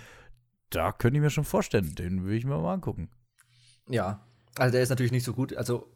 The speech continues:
Speaker 2: actionmäßig nicht so gut wie Nobody oder ein John Wick, ne? Aber der ist auf jeden
Speaker 1: Mhm.
Speaker 2: Fall in diesem Fahrwasser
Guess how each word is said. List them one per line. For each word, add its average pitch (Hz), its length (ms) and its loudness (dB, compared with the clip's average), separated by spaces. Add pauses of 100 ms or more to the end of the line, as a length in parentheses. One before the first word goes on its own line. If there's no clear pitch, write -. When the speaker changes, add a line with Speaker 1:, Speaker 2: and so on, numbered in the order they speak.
Speaker 2:
actionmäßig 143 680 -2 (140)
nicht 139 140 -2
so 135 100 2
gut 123 180 0
wie 117 140 2
Nobody 110 420 0
oder 104 100 0
ein 98 120 0
John 92 160 -4
Wick, 92 180 -6
ne? 117 120 0
Aber 131 140 2
der 117 120 0
ist 120 140 -4
auf 120 100 -8
jeden 127 120 2
Speaker 1:
Mhm. 95 40 0
Speaker 2:
Fall 131 180 4 (1000)
in 139 80 0
diesem 123 220 2
Fahrwasser 120 640 2